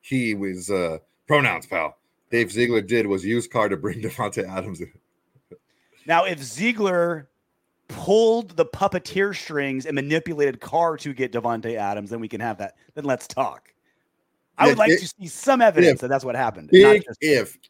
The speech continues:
Speaker 1: if
Speaker 2: Yeah.
Speaker 1: that is the case, pretty sweet.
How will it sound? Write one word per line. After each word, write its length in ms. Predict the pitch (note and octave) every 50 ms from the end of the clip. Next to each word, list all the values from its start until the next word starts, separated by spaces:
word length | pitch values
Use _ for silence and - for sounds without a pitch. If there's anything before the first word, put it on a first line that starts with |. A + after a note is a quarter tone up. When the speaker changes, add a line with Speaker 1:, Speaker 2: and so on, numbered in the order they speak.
| _
Speaker 1:
if 320 | - E3 F3+ G#3+ A#3+ A#3+ -
Speaker 2:
Yeah. 140 | F2 E2 D#2+ - _ _ _ _
Speaker 1:
that 320 | A#2 A2+ A2+ B2+ C3 C#3+ D3
is 140 | C#3+ C3
the 80 | C3 A#2+
case, 400 | - - C#3+ C3+ C#3 C#3+ C3+ - _ _ _ _ _ _ _ _ _ _ _ _ _ _
pretty 300 | G2 G2 G2+ G#2 G#2+ G#2
sweet. 460 | - - - F#2+ F2+ F2 E2 -